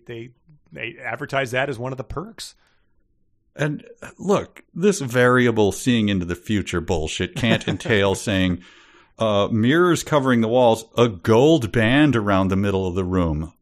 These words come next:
Speaker 2: like a chair rail." So is it a chair rail? You, wh-, why are you suddenly <laughs>
Speaker 1: What the
Speaker 2: unable
Speaker 1: hell is a chair rail?
Speaker 2: I think she's talking about, like, a, like, some sort of a ballroom, you know, with a
Speaker 1: Like a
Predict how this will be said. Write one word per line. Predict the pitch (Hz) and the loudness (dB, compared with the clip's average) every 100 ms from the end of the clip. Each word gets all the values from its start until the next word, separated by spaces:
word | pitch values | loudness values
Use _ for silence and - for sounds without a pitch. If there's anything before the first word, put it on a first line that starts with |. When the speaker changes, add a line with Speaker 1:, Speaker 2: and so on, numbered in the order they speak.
| - | -4
Speaker 2:
like | 104 107 | -2 0
a | 117 | -2
chair | - - 139 143 131 | -4 -4 -2 2 2
rail." | 117 90 78 78 67 _ _ _ _ _ _ _ _ _ | 2 2 0 -6 -10 _ _ _ _ _ _ _ _ _
So | 135 127 - | -2 -2 0
is | 160 147 | -2 2
it | 160 | 0
a | 151 | 0
chair | - 156 143 139 | -2 0 0 0
rail? | 139 131 135 143 | -2 -2 -2 -2
You, | 131 | -4
wh-, | 143 - - 143 | -6 -8 -10 -4
why | 156 160 | -2 2
are | 160 | 2
you | 143 | 2
suddenly | - 135 - - 139 | 4 4 4 4 2
<laughs> | - | 4
Speaker 1:
What | 254 - | 2 4
the | |
Speaker 2:
unable | 233 208 | 2 4
Speaker 1:
hell | 240 277 | 4 2
is | 202 | -4
a | |
chair | 175 - 302 381 | -8 -6 -6 -6
rail? | 185 110 92 - _ _ _ _ _ - - _ _ _ _ | -8 -10 -12 -16 _ _ _ _ _ -20 -20 _ _ _ _
Speaker 2:
I | 156 180 | -10 -6
think | 214 233 | -6 -4
she's | 254 220 | -2 -2
talking | 202 202 202 | -2 -2 0
about, | 170 147 | 0 2
like, | 131 123 | 0 -2
a, | 95 85 - - | -4 -6 -14 -20
like, | - - - | -20 -20 -16
some | - 135 | -10 -8
sort | - 147 | -2 -2
of | 101 | 0
a | 92 | -4
ballroom, | 85 90 120 175 190 202 196 | -4 -4 -2 -2 0 0 0
you | 185 | 0
know, | 180 180 | 0 0
with | 147 120 120 | -2 -2 -2
a | 110 104 - _ _ | -2 -2 -6 _ _
Speaker 1:
Like | 120 | -12
a | 120 | -10